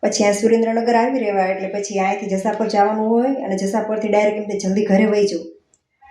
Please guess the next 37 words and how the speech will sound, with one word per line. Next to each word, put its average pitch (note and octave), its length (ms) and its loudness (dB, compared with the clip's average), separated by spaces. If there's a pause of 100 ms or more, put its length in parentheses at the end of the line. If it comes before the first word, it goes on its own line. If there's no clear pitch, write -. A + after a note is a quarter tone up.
(180)
અને G3+ 480 4
કટલેરી A3 420 2
વેચવાનું G#3 960 -4
અહીંયા A3 220 2
વેચતી A#3+ 320 2
હતી F3+ 200 -2
અને F#3+ 180 -4
અહીંયા G3+ 300 -2
થોડી A3 240 2
ઘણી G#3+ 180 2
જે G#3+ 200 -2
કટલેરી G#3+ 380 0
જૂની A3 320 2
પડી B3 220 4
હતી C#4 140 2
ને, F#3 300 -4 (680)
તેમ A3+ 200 4
થાય A#3 100 2
કે A3 60 -4
આજે G#3+ 300 0
એક G#3+ 140 -6
આંટો G#3 200 -2
મારી G#3+ 300 -2
લઉં, A3+ 280 -6
થોડું G#3+ 260 -2
ઘણું G3+ 200 0
જે G#3 140 2
વેચાય G3 420 4
તો. - 80 -2 (420)
આ A3+ 40 -10
કેટલું D4 300 2
વસ્તુ A3 220 0
પડ્યું G3+ 260 -2
છે, - 40 -12
હું A3+ 140 0
તમને F#3+ 200 -4
દેખાડું. F3+ 480 -8